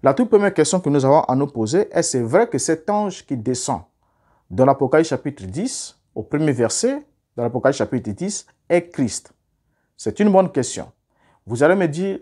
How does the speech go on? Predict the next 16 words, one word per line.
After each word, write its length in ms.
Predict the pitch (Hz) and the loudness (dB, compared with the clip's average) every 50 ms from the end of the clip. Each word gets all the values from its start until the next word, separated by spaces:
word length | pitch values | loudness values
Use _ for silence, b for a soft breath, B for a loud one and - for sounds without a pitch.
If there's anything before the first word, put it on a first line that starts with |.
| - - | -8 -4
rapidement, 640 | 117 123 123 - 180 165 139 143 139 151 165 165 127 | -2 -2 -2 0 -2 -2 0 0 0 0 -2 -2 -2
oui, 400 | 131 127 151 170 151 104 - _ _ _ _ _ _ _ _ _ _ _ _ - | 0 0 0 0 0 -2 -6 _ _ _ _ _ _ _ _ _ _ _ _ 0
mais, 240 | 127 143 143 - - _ _ _ _ _ _ _ _ _ _ _ | 2 2 2 0 -4 _ _ _ _ _ _ _ _ _ _ _
<laughs> 220 | - - 156 107 135 | -6 -6 -4 -2 0
oui, 420 | 139 139 160 208 196 147 98 - _ _ _ _ _ - | 2 2 4 2 2 0 -4 -8 _ _ _ _ _ -4
parce 180 | 131 127 - | -4 -4 -2
que 100 | - 175 | 0 0
William 300 | 165 143 131 135 123 143 | 2 2 2 0 0 0
Branham 320 | 123 120 123 131 123 110 113 | 0 0 0 0 0 0 0
l'a 120 | 120 120 | 0 0
dit, 280 | 117 127 151 170 180 _ _ _ _ _ _ _ | -2 -4 -6 -8 -8 _ _ _ _ _ _ _
ça 180 | - - 120 117 | -10 -6 -2 2
doit 140 | 139 139 | 2 2
être 160 | 135 135 - 101 | 2 2 0 -6
ainsi. 300 | 95 - - - - - | -6 -6 -8 -10 -10 -4
OK. 240 | - 143 139 - - | -4 -4 -4 -4 -6